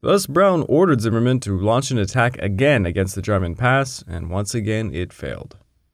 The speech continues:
They had incurred so many losses from that attack, the Second Battalion of the Thirty-second Regiment had to be relieved by the Third Battalion of the Seventeenth Regiment. Oh, and do remember, the Second Battalion had been sent there to relieve the previous one.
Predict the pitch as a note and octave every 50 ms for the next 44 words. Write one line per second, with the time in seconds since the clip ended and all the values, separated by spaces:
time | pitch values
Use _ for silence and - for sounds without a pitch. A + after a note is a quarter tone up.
0 | _ _ _ _ _ - A#2+ B2 B2 B2 A#2 A2 G2+ D3 F3+ F3+ E3 B2+ - -
1 | D#3 F3+ G3+ A3 A3 G3 F3 D3+ C3 A#2+ A2 G#2 - F#2+ F2 - - F#2+ F#2 F#2
2 | F#2 F#2 F#2 F#2 - A#2+ A2 A2+ A2+ A#2 - - - - - - - - A#2 B2+
3 | C3 D3 B2 B2+ - C#3+ C3+ C#3+ C#3+ A#2 G2+ F#2+ F2+ - B2+ B2+ B2+ - B2+ A#2+
4 | A#2 G#2+ G#2 G#2+ A2+ A#2+ B2+ C3+ C#3+ C#3 G2 A#2 B2+ A#2+ B2 C3 D3 C#3 C#3 C3
5 | B2+ C3 C3+ C3 C#3 D3+ C#3+ A#2+ F#2+ F#2 - G2 F2 F2 F#2+ G2 - C#3+ C#3 C3
6 | G2 F#2+ F#2 - G#2 F#2+ F#2+ G2 G2+ - - F2 E2+ E2 - - G2+ F#2 E2 E2
7 | A2 G2+ G2 G2+ G#2 A2 G#2 - F2+ D#2 - - - - - _ _ _ _ _
8 | _ _ _ _ _ _ _ _ _ _ _ _ _ - C#3+ C#3 A2 G2 F#2 F2+
9 | F2+ A#2+ F3+ A3 F3+ B2+ C3+ D3+ D3 G#2+ F#2+ D#2+ D#2+ F2+ - - F#3+ F#3 C3 G#2
10 | G#2 G2 - B2+ C3+ B2 G#2 G2+ F2+ F#2+ F2 E2 - - C3+ C3+ C3+ B2+ A2 G2
11 | F#2 F#2 F#2 F#2 G2 A2 A#2+ A2+ G2+ G2+ - - C#3+ F#3+ F#3 B2 E2+ C2 - -
12 | - - - - - G2+ G2